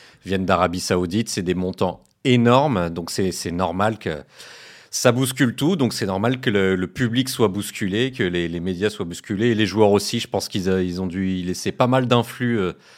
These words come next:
dans cette histoire. On l'a vu sur la qualité de jeu, notamment le, le premier tour. Voilà, euh, Arnaud l'a, l'a dit, il faut que ça, faut que ça démarre. Ça nous a permis de, de diffuser du golf de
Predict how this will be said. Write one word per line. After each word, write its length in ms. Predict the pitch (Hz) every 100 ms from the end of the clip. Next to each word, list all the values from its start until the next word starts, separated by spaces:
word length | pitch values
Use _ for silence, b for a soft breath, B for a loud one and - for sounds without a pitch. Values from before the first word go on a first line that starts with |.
| b b
dans 100 | -
cette 400 | 110 - 110 -
histoire. 340 | 104 - 117 120
On 60 |
l'a 120 | 107 90
vu 100 | 95
sur 180 | -
la 80 | 92
qualité 420 | 85 101 95 -
de 60 | 90
jeu, 200 | 87 104
notamment 380 | 90 82 95 95
le, 240 | 90 80
le 200 | 78 80
premier 480 | - - 113 101 92
tour. 260 | - 156 - B B B B
Voilà, 300 | 76 82 123
euh, 180 | 90 85
Arnaud 280 | 82 90
l'a, 180 | 87 85
l'a 140 | 78 76
dit, 140 | 82
il 40 |
faut 140 | 127 123
que 80 | -
ça, 260 | 98 90
faut 180 | - -
que 80 | -
ça 160 | -
démarre. 520 | 85 90 87 95 117 113
Ça 120 | 107
nous 140 | 95
a 60 | 95
permis 360 | - 98 107
de, 220 | 104 87 76 b b b b b b
de 100 | 127
diffuser 460 | 127 147 151 131 135
du 160 | 127
golf 380 | 123 135 139 -
de 160 | 107